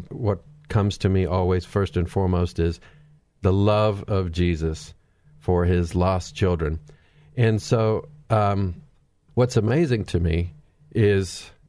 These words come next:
the opportunity that we have and how that opportunity is forfeited sometimes with religiosity and the hypocrisy of some religiosity. So in the story of the Good Samaritan, the, the two religious experts, two religious professionals cross over to the other side of the road, and it's just a regular dude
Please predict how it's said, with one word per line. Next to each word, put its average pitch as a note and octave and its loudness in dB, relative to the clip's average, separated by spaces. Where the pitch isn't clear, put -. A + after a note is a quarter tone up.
the A2 -4
opportunity F#2+ 0
that D#2+ -2
we F#2 -2
have F2 0
and D#2+ -4
how E2+ -2
that F#2 -2
opportunity E2+ -4
is D#2 -8
forfeited E2 -4
sometimes E2+ -4
with F2+ -6
religiosity E2 -6
and D2+ -8
the D2+ -6
hypocrisy F2 -6
of D#2 -8
some E2+ -4
religiosity. E2 -4
So G2 0
in F2+ 0
the F2+ 0
story F#2+ 0
of F2 0
the F2+ -2
Good E2+ -2
Samaritan, E2+ -2
the, E2 -4
the G2 -2
two A#2+ 0
religious F#2+ 0
experts, E2+ -6
two B2+ 2
religious G2 2
professionals F2+ -2
cross - -2
over F2 -2
to F2 0
the D#2+ -4
other E2+ -4
side E2+ -4
of E2+ -4
the D#2+ -6
road, E2 -4
and E2+ -2
it's F2 -6
just C#3+ -4
a G#2+ 0
regular F#2 0
dude E2 -2